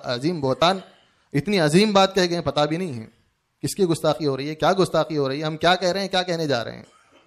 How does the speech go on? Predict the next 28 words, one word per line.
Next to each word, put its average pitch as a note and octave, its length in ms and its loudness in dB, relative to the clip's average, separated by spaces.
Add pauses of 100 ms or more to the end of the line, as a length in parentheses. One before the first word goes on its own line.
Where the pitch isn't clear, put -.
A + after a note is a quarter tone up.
(1800)
نوجوانوں C#3+ 460 2
کو G#3 360 2
اپنا F3+ 260 0
گھروں D#3+ 280 4
میں G3 120 2
اپنے F#3 180 -2
ماں D3 140 0
باپ D#3 220 2
کا D#3 80 2
ادب D#3+ 160 0
سکھائیں، D3 420 -6 (280)
بچوں G3 240 0
کو G3+ 100 2
اپنے، F3 240 2 (680)
بچوں E3 300 2
کو G#3+ 100 4
جو E3 120 4
ہے E3 40 -2
نا، F#3 160 -4 (400)
بڑے F3 200 6
جو G#3+ 120 4
ہے G#3 60 2
نا G#3 80 2
ادب F3+ 180 2
سکھائیں E3+ 360 -4
گھروں C3+ 220 -4
کے B2+ 100 -10
اندر A2+ 200 -14